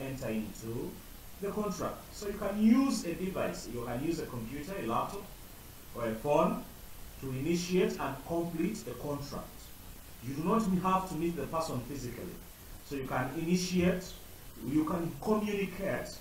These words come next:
until the end of the contract. That's what Section thirteen one B is all about. And lastly, under electronic contracts, we want to note this,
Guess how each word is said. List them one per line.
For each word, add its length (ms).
until 280
the 220
end 160
of 120
the 60
contract. 500
That's 240
what 180
Section 420
thirteen 460
one 280
B 280
is 120
all 160
about. 340
And 260
lastly, 640
under 200
electronic 640
contracts, 640
we 80
want 280
to 100
note 300
this, 260